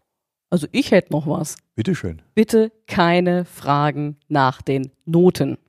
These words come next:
Speaker 1: Wir geben die Noten bekannt, so wie sie da sind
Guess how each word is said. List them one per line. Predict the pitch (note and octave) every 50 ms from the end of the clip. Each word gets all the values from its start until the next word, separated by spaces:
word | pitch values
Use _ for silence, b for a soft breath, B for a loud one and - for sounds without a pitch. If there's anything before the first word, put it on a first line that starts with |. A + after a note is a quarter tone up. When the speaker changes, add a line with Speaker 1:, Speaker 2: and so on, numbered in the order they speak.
| _ _ _ _ _ _ _ _
Speaker 1:
Wir | - F3+ F#3+
geben | D#3+ D3 G3 A3 A#3 G#3 A3+ A3
die | F#3 F#3+ F#3+
Noten | F3 F3+ F#3+ G3 G#3 - - F#3
bekannt, | E3+ E3 - - - E3+ F3 F#3 F3 F3+ - _ _ _
so | _ - D#3+ C#3+
wie | D#3+ E3
sie | D#3 C#3 D3 C3
da | - E3+ F3+ F3+ F#3+
sind | F#3 E3 F3 F3+ F#3 E3+